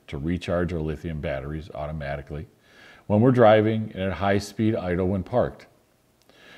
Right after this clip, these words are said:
These systems eliminate the need for a propane generator system. Advanced R V has a long history of incremental improvements in our charging system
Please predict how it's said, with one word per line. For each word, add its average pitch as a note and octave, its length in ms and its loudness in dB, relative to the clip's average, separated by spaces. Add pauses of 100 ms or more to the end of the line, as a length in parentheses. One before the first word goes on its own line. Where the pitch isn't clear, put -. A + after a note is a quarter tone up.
(140)
These D#3+ 200 6
systems C3 460 0
eliminate F#2+ 560 2
the F2 80 -2
need F#2 420 -2
for - 180 -4
a D#2 40 -2
propane F#2 480 -4
generator D#2+ 500 -4
system. - 380 -18 (1120)
Advanced F2+ 480 -2
R A#2+ 120 4
V F#2 240 2
has F#2 180 -2
a E2 60 -4
long F#2 360 0
history G2+ 600 -2
of D#2+ 160 -8
incremental G2+ 520 -2
improvements D2 600 -6
in E2 160 -12
our D2 100 -6
charging C#2 460 -8
system - 440 -16